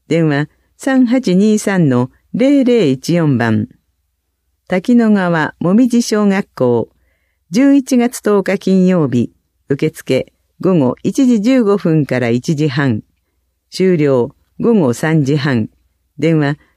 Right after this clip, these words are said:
三九四九の五二六七番。以上です。なお、当日の状況により、終了予定時刻より遅くなる場合があります。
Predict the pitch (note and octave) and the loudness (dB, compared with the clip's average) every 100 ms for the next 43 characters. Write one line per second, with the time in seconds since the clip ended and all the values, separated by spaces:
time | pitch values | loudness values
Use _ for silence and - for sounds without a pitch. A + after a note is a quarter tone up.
0 | _ - C4 C4 - A#3 D#3+ F#3 G3+ - | _ -2 0 0 0 0 2 2 0 0
1 | F#3+ D#3+ C3 B2+ - _ _ E3+ G3 F#3+ | 0 0 0 -2 -4 _ _ 0 2 2
2 | F3+ E3+ A#2+ C#3 - D#3 D3+ D3 C3 A#2+ | 2 2 0 -2 -2 0 0 0 0 0
3 | A2+ G#2 - _ _ _ _ - C3+ B2 | 0 -2 -8 _ _ _ _ -8 -6 -6
4 | G#2+ A2+ G#3 - _ _ _ _ _ _ | -6 -4 -4 -6 _ _ _ _ _ _
5 | _ _ _ _ _ _ _ - A#3 F3 | _ _ _ _ _ _ _ -4 -2 -2
6 | F3 _ _ B3 C#4+ D4+ C#4 B3+ B3+ A3 | -4 _ _ 0 2 2 2 2 2 2
7 | G3+ A3 - G3+ G3 F3 E3+ D3+ D3+ D#3+ | 0 0 0 0 2 2 2 2 0 -2
8 | _ _ _ _ - B3+ C4+ B3 B3 A#3 | _ _ _ _ -4 0 2 2 2 2
9 | A#3 A3+ A3 G3+ A3 G3+ - C#3+ C3+ B2+ | 0 0 0 0 -2 -2 -2 0 0 0
10 | C3 - - F3 C4+ C4 B3 A#3 C#3+ C3+ | -2 -4 -6 -2 -2 0 0 0 0 0
11 | C3 B2+ B2+ B2 B2+ G3 - | 0 0 0 0 0 -2 -8